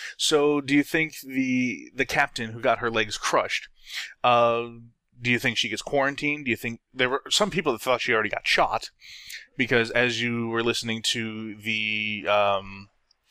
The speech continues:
the Chinook helicopter gate close, you heard a soft ka-chung at the end, and people thought that sounded like a gunshot. I'm of the opinion that it is the, um, locks of the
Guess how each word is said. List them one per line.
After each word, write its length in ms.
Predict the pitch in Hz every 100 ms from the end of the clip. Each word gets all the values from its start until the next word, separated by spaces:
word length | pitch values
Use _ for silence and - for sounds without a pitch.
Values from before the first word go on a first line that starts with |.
| - _ _ _ _
the 440 | 110 110 107 104 104
Chinook 280 | - 139 123
helicopter 920 | 143 123 123 117 - 110 107 107 - 87 110
gate 300 | 110 120 -
close, 580 | - 165 170 180 196 - _ _ _ _ _ - _ _ -
you 180 | - 120
heard 200 | 117 123
a 320 | 110 104 104 82
soft 580 | - - 131 120 - -
ka-chung 480 | - - 156 139 92 _ _ _
at 100 | 120
the 120 | 117 110
end, 280 | 123 175 185 _ - _ -
and 120 | 123
people 220 | 135 127
thought 180 | 120 117
that 120 | 107
sounded 200 | 123 110
like 100 | 101
a 80 | 101
gunshot. 480 | 98 117 - 123 123 - - _ _
I'm 180 | 110 110
of 120 | 120
the 80 | 117
opinion 360 | 117 120 117 113
that 140 | 104
it 160 | 104 104
is 160 | 101 -
the, 300 | 107 104 98
um, 500 | 101 101 98 95 95 _ _ _ _ _ - - -
locks 520 | 107 113 - - - _ _ -
of 300 | 117 104 104
the 440 | 104 101 98 98